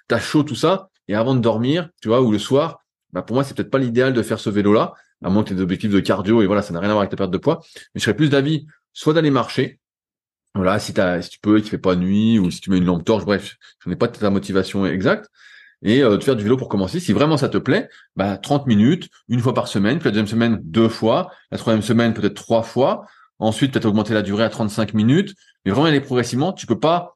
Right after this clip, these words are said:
passer de zéro volume à, euh, cinq. Tu, c'est sûr que là, ça va te consommer beaucoup trop de ressources, même si on explique que les capacités de récupération du corps, elles peuvent augmenter,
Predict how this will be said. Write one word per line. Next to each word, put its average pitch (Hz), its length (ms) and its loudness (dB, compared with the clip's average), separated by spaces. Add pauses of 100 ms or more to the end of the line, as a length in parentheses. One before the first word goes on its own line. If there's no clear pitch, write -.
(120)
passer 117 220 -4
de 117 80 0
zéro 135 300 2
volume 147 360 2 (180)
à, 120 220 0
euh, 107 100 0
cinq. 139 380 -2 (600)
Tu, 127 300 -4
c'est 131 120 -2
sûr 175 160 2
que 139 80 2
là, 147 100 2
ça 147 60 -6
va 131 60 -2
te - 60 -8
consommer 117 240 0
beaucoup 151 180 0
trop - 120 -4
de 143 60 2
ressources, 151 440 -2 (460)
même 147 260 2
si 147 120 -2
on 135 80 2
explique 143 400 0
que 123 80 2
les 107 80 2
capacités 127 360 -2
de 123 40 0
récupération 123 480 -2
du 120 100 -2
corps, 139 320 2
elles 107 80 0
peuvent 107 140 -2
augmenter, 110 480 -2